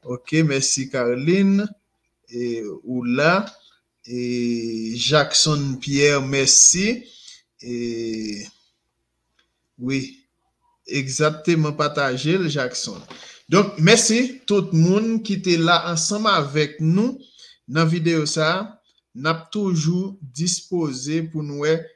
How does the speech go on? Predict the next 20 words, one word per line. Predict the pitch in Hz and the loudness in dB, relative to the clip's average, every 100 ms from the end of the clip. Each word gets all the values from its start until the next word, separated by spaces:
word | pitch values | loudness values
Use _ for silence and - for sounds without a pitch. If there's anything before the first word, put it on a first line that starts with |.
| _ | _
si | - - 151 | -8 -4 -4
n | 139 | -4
kapab | 143 139 135 131 | -6 -4 -8 -8
pote | - 175 180 180 | -8 -6 -2 -4
enfòmasyon | 185 175 196 180 170 165 160 | -4 -6 -6 -4 -6 -6 -8
pi | 160 165 | -6 -2
rapid | 160 156 - 156 139 | -2 -2 -4 -8 -8
pou | - 147 | -8 -4
nou, | 156 190 220 - _ - | -2 -2 -4 -10 _ -12
paske | 123 - 147 | -8 -6 -6
nou | 147 | -6
te | 156 | -4
vreman, | 131 117 120 147 147 143 139 | -6 -6 -6 -2 -2 -4 -6
vreman | 139 131 123 117 | -6 -6 -8 -6
okipe, | 123 120 123 123 135 | -8 -6 -8 -6 -6
nou | 120 117 _ | -6 -12 _
pa | - 139 117 113 | -10 -8 -8 -10
vreman | 127 127 110 110 135 131 - _ _ _ | -4 -4 -4 -6 -8 -8 -10 _ _ _
mete | 113 117 - 147 | -8 -8 -4 -2
videyo, | 139 143 135 120 117 143 | -2 -4 -2 -4 0 -2